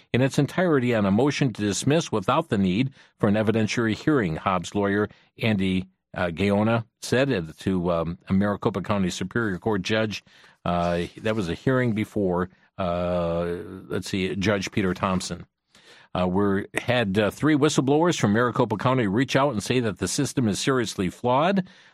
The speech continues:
Lake alleged to Just the News Monday they were throwing out tens of thousands of signatures, saying they were scribbles that in no way matched. But somewhere between there and the ballots were being completely tossed out, they got looped back into the system and counted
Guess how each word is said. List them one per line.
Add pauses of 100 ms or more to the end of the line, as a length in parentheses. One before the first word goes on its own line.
(120)
Lake
alleged
to
Just
the
News
Monday
they
were
throwing
out
tens
of
thousands
of
signatures, (300)
saying
they
were
scribbles
that
in
no
way
matched.
But
somewhere
between
there
and
the
ballots (240)
were
being
completely
tossed
out,
they
got
looped
back
into
the
system (340)
and
counted